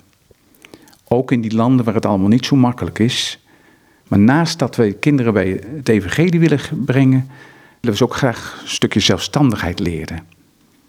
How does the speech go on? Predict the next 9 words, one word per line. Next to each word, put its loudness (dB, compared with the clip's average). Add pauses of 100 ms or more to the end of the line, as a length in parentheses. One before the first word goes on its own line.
(240)
Zodat 0
ze -6
straks -4
in 2
hun 2
land, -2 (200)
onder 0
hun 4
volk, 0